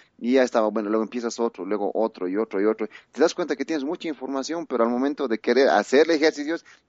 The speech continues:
pues no lo vas a hacer. Entonces, date cuenta que es lo mismo te-, que te puede pasar si tienes mucha información que no aplicas. Vas a tenerla ahí bien guardadita, bien bonita ahí en tu,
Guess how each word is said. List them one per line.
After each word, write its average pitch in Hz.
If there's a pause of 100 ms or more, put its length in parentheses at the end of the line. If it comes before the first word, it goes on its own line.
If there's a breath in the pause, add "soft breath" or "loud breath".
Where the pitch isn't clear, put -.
pues 107
no 143
lo 175
vas 160
a -
hacer. 185 (400)
Entonces, 131
date -
cuenta 160
que 135
es 156
lo 147
mismo 196
te-, 143
que 139
te 135
puede 147
pasar 143 (260 loud breath)
si -
tienes 139 (200)
mucha 160
información 135
que 113
no 143
aplicas. - (340)
Vas 156
a 127
tenerla 139
ahí 117
bien 147
guardadita, 139
bien 143
bonita 131
ahí 117
en 110
tu, 95